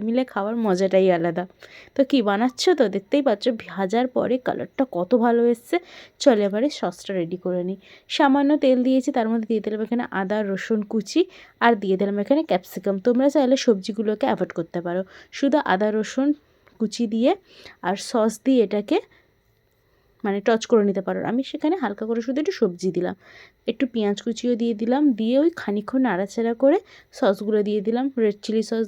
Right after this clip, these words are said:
গ্রিন চিলি সস, টমেটো সস, আর দিলাম সয়া সস, আর দিলাম লেবুর রস বা ভিনিগার, দিয়ে খুব ভালো করে মিক্স করে নিলাম। সবজিগুলো কিন্তু একটু ক্রাঞ্চি ক্রাঞ্চি থাকবে। আর এখানে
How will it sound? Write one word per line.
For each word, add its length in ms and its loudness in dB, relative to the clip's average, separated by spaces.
গ্রিন 260 -2
চিলি 260 -4
সস, 160 -2
টমেটো 360 -4
সস, 180 -4
আর 60 -6
দিলাম 200 -2
সয়া 320 0
সস, 160 -8
আর 80 4
দিলাম 240 0
লেবুর 320 0
রস 160 -2
বা 80 -2
ভিনিগার, 440 0
দিয়ে 220 2
খুব 160 4
ভালো 220 2
করে 120 4
মিক্স 180 -8
করে 260 2
নিলাম। 220 2
সবজিগুলো 500 2
কিন্তু 280 -2
একটু 180 -2
ক্রাঞ্চি 380 0
ক্রাঞ্চি 380 0
থাকবে। 240 0
আর 120 0
এখানে 200 -4